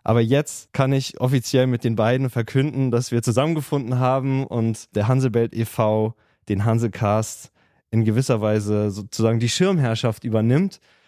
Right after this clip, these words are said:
und mich in dem weiteren Fortgehen der Produktion des Podcasts unterstützt mit Beratung. Wir halten Rücksprache. Es ist natürlich ein tolles Netzwerk.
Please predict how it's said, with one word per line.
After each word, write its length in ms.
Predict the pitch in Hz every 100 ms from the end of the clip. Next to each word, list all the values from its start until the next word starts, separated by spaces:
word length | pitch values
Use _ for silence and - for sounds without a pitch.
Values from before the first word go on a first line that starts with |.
| _ _
und 460 | - 123 127 127 - -
mich 420 | 123 139 - -
in 160 | 123
dem 160 | 123 113
weiteren 540 | 120 135 120 117 120
Fortgehen 640 | 110 127 131 - 120 117 117
der 80 | 113
Produktion 680 | - 110 110 - 113 113
des 160 | 107 -
Podcasts 440 | - 113 - 110
unterstützt 680 | 101 104 104 - 151 - -
mit 360 | 101 98 - -
Beratung. 840 | 120 110 120 127 - 117 117 117 104
Wir 160 | 107
halten 180 | 117 113
Rücksprache. 960 | 113 135 - - 113 113 - 110 110 107
Es 200 | 113 -
ist 80 | 117
natürlich 380 | 120 110 120 120
ein 80 |
tolles 340 | 110 123 117 -
Netzwerk. 640 | 113 120 - 110 107 110